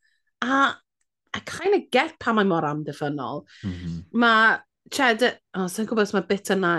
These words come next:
Speaker 1: yw e. Am,
Speaker 2: Mhm.
Speaker 1: wel,
Speaker 2: Ie.
Speaker 1: I'll, I'll talk about it anyway. Ond y ffordd ma' Cheddar yn sôn am drag Jonbers, fi'n teimlo bod e bach yn,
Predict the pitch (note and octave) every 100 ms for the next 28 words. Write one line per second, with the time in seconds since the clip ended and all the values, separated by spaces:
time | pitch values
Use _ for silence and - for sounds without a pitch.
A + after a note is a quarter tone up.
0 | C3 C3 B2 - _ _ _ _ - F#3+
1 | E3+ A#2 G#2 - D#3+ C#3+ A2 G2+ B2+ G3
2 | G#3+ G#3 - A3+ A3 G3 G3 F3+ E3 D#3+
3 | D#3+ D#3+ F3 F#3 - A#3+ A3 A3+ A3 G#3+
4 | - - - _ - C#4 A3+ G#3+ G#3+ -
5 | - A#3 G#3 G3+ - G#3 G3+ - F#3 G3
6 | A3 G#3 G3+ - F3 D3 C#3 C3+ A2+ G2+
7 | D#3+ - - _ - - _ _ _ -
8 | F#3+ - A3+ G#3+ G#3+ G#3+ G#3 G#3 A3 G#3
9 | G3 - G3 F#3+ F3+ E3+